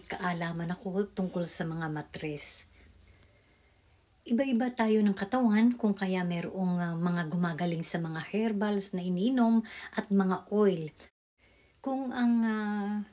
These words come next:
nadetect sa iyo ay, ah, maraming tumubong, ah, mayoma kung saan-saan, talagang pinapayo ng mga doktor na talaga ito ay tanggalin na lang yung inyong matres.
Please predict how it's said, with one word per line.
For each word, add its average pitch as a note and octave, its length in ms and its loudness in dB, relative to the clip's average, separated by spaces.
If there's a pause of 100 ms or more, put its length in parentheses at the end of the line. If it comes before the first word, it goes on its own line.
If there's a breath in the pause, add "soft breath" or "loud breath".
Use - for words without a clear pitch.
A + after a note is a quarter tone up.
(140)
nadetect G3 480 2
sa - 160 -2
iyo G#3+ 320 2
ay, F#3 320 -2
ah, F3+ 240 -4 (160 loud breath)
maraming G3+ 640 2
tumubong, F#3 720 2
ah, F3 320 -4 (560 soft breath)
mayoma G3+ 560 4
kung F#3+ 160 -2
saan-saan, G#3+ 800 -2 (320 loud breath)
talagang A3+ 320 2
pinapayo G3+ 480 2
ng F#3+ 80 2
mga F#3 320 0
doktor F#3+ 320 -4
na F#3 160 -2
talaga F3+ 240 -4
ito - 320 -6
ay F#3 320 -6
tanggalin F#3+ 560 2
na E3+ 40 0
lang E3+ 280 -4
yung E3+ 160 -6
inyong E3+ 320 -2
matres. D#3 640 -10